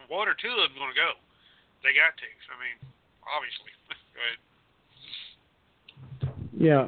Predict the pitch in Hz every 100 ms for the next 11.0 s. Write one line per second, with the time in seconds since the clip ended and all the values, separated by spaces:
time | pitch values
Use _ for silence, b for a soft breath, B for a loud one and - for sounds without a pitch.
0 | 131 139 143 139 127 - _ _ _ _
1 | _ - - 165 156 147 139 143 - 135
2 | 127 _ _ _ - 147 - 143 185 190
3 | 165 123 104 _ _ _ _ _ _ _
4 | _ 120 117 113 104 98 _ _ _ _
5 | _ _ _ _ _ _ _ _ _ _
6 | _ _ _ _ _ _ _ _ _ _
7 | _ _ _ _ _ _ _ _ _ -
8 | 139 123 117 117 98 101 - 113 107 107
9 | - 117 107 95 - 196 - - - _
10 | _ - 156 160 - 143 160 143 117 113